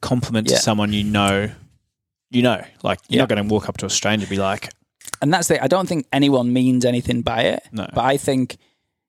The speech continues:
Speaker 2: complimenting someone on their body weight or body, not body weight when I say body weight, 'cause no one
Speaker 1: Yeah.
Speaker 2: knows your exact body weight. There's more negatives than positives that can
Speaker 1: Mm.
Speaker 2: come from it. By not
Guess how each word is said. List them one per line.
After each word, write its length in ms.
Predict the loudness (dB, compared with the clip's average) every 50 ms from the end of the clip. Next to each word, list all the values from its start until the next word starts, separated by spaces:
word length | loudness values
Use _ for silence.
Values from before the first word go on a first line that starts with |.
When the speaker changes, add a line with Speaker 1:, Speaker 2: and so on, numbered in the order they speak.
| _ _ _ _ _ _ _ _ _ _ _ -8
Speaker 2:
complimenting 560 | -2 0 0 0 0 0 0 0 0 0 2
someone 260 | 2 2 2 2 2
on 120 | 2 2 2
their 120 | 2 0
body 540 | -2 -6 -12 _ 0 0 2 2 2 0 -2
weight 580 | -4 -2 0 2 2 2 2 0 -2 -6 -10 _ _ _ _ _ _ _ _ _ _ _ _ _ _
or 100 | -2 0
body, 300 | 2 2 2 0 0 0 -2
not 180 | -2 -2 0 0
body 180 | 0 -2 0
weight 220 | 0 0 0 0 0
when 80 | -2
I 40 | -2
say 140 | -2 0 0
body 180 | 0 0 0 -2
weight, 140 | -2 -4
'cause 80 | -2 -2
no 80 | 0 0
one 120 | 0 0
Speaker 1:
Yeah. 60 | 0
Speaker 2:
knows 120 | 0 0 -2
your 100 | -4 -4
exact 240 | -4 -4 -4 -2
body 180 | -4 -4 -4 -4
weight. 320 | -4 -4 -4 -6 -8 -10 -16 _ _ _ _ _ _ _ _ _ _ -4
There's 160 | -2 0 2
more 220 | 2 4 4 4 4
negatives 720 | 4 2 2 2 0 -2 -2 0 0 0 0 -2 -2 -2
than 140 | -2 -2 -2
positives 560 | -2 -2 -2 -2 -2 -4 -4 -6 -6 -4 -4
that 160 | -4 -4 -4
can 140 | -6 -6 -6
Speaker 1:
Mm. 40 | -4
Speaker 2:
come 180 | -4 -4 -4
from 180 | -6 -8 -8 -8
it. 160 | -8 -10 -14 _ _ _ _ _ _ _ -2
By 140 | 0 2 4
not 440 | 4 4 4 4 4 2 0 -2